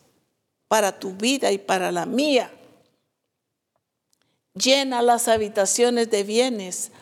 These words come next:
valiosos y agradables. La sabiduría fortalece al hombre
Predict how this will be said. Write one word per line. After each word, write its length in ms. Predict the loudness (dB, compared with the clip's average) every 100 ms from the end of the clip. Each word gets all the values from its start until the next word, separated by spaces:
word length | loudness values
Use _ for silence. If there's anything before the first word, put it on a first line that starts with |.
| -20
valiosos 1200 | -12 0 2 2 0 2 2 2 -2 -4 -6 -8 -14 -20 _ -6
y 200 | 0 0
agradables. 1120 | 0 -2 -2 2 2 2 -4 -8 -8 -12 -14 _ _ _ _ _ _ _
La 240 | 2 2 2
sabiduría 840 | 0 0 0 0 2 2 2 0 -6 -20
fortalece 1200 | -6 4 4 4 -2 0 0 2 2 2 0 2
al 240 | 2 4 6
hombre 640 | 4 4 0 0 0 -8